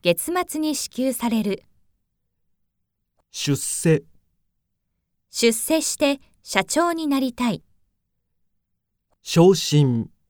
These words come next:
Speaker 1: 課長が部長に昇進した。
Speaker 2: 転勤。
Speaker 1: うちの会社は転勤が多い。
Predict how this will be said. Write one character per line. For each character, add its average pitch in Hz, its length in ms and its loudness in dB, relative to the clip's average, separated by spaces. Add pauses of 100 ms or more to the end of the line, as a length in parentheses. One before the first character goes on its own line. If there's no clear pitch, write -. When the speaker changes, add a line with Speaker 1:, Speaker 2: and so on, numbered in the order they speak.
(1200)
Speaker 1:
課 226 160 2
長 330 340 -2
が 294 220 -2 (160)
部 170 140 -4
長 339 300 -2
に 320 180 -4
昇 226 280 -2
進 247 320 0
し - 180 -6
た。 208 180 -4 (1700)
Speaker 2:
転 175 340 4
勤。 131 480 2 (1300)
Speaker 1:
う 196 100 2
ち 277 160 -8
の 311 160 2
会 277 240 -2
社 277 180 -4
は 247 220 2 (180)
転 269 280 -2
勤 302 320 -8
が 294 200 -2
多 277 280 0
い。 - 180 -6